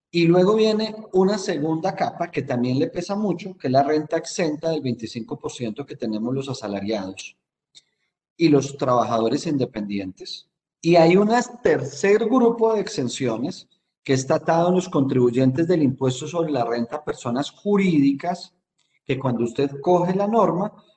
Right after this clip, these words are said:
pues hay unos ingresos no constitutivos de renta, unas rentas exentas y unos descuentos tributarios.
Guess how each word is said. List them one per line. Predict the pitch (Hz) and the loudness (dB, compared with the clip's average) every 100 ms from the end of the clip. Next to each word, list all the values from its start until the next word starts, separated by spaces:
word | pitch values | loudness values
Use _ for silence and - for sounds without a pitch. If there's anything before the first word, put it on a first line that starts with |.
| _ | _
pues | 131 127 | -4 -2
hay | 123 | 0
unos | 135 151 165 | 0 0 -2
ingresos | 120 123 127 | -2 0 0
no | 139 147 | 0 0
constitutivos | 151 147 127 - 107 117 123 135 | -2 -6 -8 -10 -10 -2 0 2
de | 147 | 0
renta, | 147 175 175 139 | 2 0 -2 -4
unas | 104 101 117 | -4 -4 -4
rentas | 127 127 143 - | -2 -4 -4 -6
exentas | 151 - 190 185 202 196 - _ _ _ | -4 0 0 0 -4 -6 -16 _ _ _
y | - 135 | 0 4
unos | 135 151 | 4 4
descuentos | 139 - - 120 113 127 - | 0 -2 -2 -2 -2 -6 -4
tributarios. | 117 101 92 95 - - - | -4 -2 -4 -6 -8 -20 -20